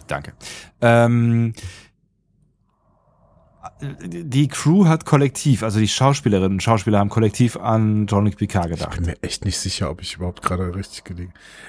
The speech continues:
Speaker 2: Ja, die haben alle, äh, an, äh, Jean-Luc Picard gedacht. Ich
Speaker 1: Während,
Speaker 2: sag
Speaker 1: während sie gedreht haben?
Speaker 2: Während sie gedreht haben, genau.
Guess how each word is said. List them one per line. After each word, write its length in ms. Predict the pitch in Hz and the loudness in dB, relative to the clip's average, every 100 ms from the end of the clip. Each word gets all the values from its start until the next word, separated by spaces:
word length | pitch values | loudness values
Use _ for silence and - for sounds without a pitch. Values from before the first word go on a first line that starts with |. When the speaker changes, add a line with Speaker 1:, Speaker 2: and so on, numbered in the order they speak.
| - | 2
Speaker 2:
Ja, 280 | 135 131 | 4 4
die 140 | 104 127 | 2 2
haben 120 | 135 | 4
alle, 280 | 160 180 165 | 4 4 4
äh, 20 | 120 | 2
an, 520 | 147 123 135 131 127 | 0 0 0 0 0
äh, 140 | 135 | -2
Jean-Luc 260 | 107 117 113 | -2 -2 -4
Picard 280 | 107 104 98 | -6 -6 -6
gedacht. 280 | 90 85 - | -6 -10 -18
Ich 120 | - | -6
Speaker 1:
Während, 280 | 92 113 180 | 0 2 2
Speaker 2:
sag 80 | 131 | 2
Speaker 1:
während 240 | 131 165 175 | 2 2 0
sie 120 | 139 | -2
gedreht 400 | 123 - 117 139 | -2 0 0 2
haben? 340 | 151 180 247 - _ _ _ _ _ _ _ _ _ _ _ _ - _ _ _ _ _ | 0 0 -6 -12 _ _ _ _ _ _ _ _ _ _ _ _ -20 _ _ _ _ _
Speaker 2:
Während 240 | 135 185 | 2 4
sie 80 | 175 | 2
gedreht 300 | 151 110 107 | -2 0 0
haben, 240 | 92 90 104 | -2 -6 -4
genau. 240 | 110 87 | -4 -6